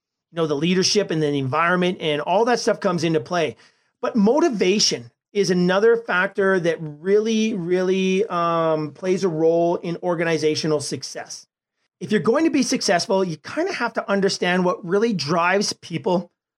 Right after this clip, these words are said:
to prosper, right? And it's may-, might be a little bit different for everybody, but typically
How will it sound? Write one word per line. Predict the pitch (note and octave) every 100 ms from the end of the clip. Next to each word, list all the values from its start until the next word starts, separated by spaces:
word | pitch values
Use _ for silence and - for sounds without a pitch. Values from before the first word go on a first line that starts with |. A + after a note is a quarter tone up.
| _
to | A3+
prosper, | A#3+ C#4+ - - _ _ _ _ _
right? | F#3+ -
And | A3+
it's | A#3 F#3+
may-, | G#3+ B3+
might | C4+ B3+
be | C4
a |
little | A#3 A#3
bit | A#3+ G3+
different | F3 G#3+ A3+ A3
for | A#3+
everybody, | F#3+ F#3 E3+ E3+ F3+
but | E3 C#4+ -
typically | - D4+ D#4+ D#4+ G#3 E3+ F3